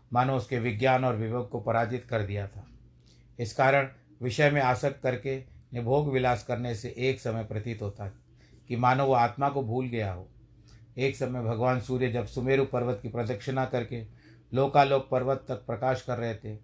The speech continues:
उसके आधे भूमंडल से प्रकाश था, आधी पृथ्वी पर अंधेरा छा गया था। उस समय राजा ने सूर्य की ओर दृष्टि करके विचार किया कि भगवान सूर्य सुमेरु पर्वत की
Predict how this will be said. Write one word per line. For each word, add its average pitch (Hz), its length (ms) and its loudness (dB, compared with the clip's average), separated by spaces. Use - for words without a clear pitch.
उसके 127 220 -8
आधे 123 380 4
भूमंडल 120 500 0
से 117 120 -4
प्रकाश 113 400 0
था, 101 360 -8
आधी 123 240 2
पृथ्वी 123 360 -4
पर 123 160 0
अंधेरा 117 340 0
छा 110 220 0
गया 104 240 -2
था। 98 280 -10
उस 123 120 -4
समय 117 280 0
राजा 110 340 2
ने 110 240 -2
सूर्य 139 340 0
की 120 140 -4
ओर 113 280 -2
दृष्टि 117 360 -4
करके 110 440 -2
विचार 120 400 2
किया 117 240 -2
कि 107 120 -6
भगवान 107 500 -2
सूर्य 139 540 0
सुमेरु 123 460 -2
पर्वत 117 480 -4
की 101 220 -6